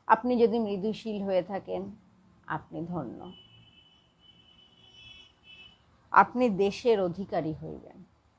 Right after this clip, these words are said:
আপনি কোন দেশের অধিকারী হইবেন, এটা একবার জানতে চেয়েছেন কখনো?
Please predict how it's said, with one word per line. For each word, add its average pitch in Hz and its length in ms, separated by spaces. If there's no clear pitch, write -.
আপনি 226 320
কোন 269 480
দেশের 302 320
অধিকারী 240 420
হইবেন, 185 340
এটা 185 180
একবার 196 280
জানতে 190 360
চেয়েছেন 220 400
কখনো? 185 460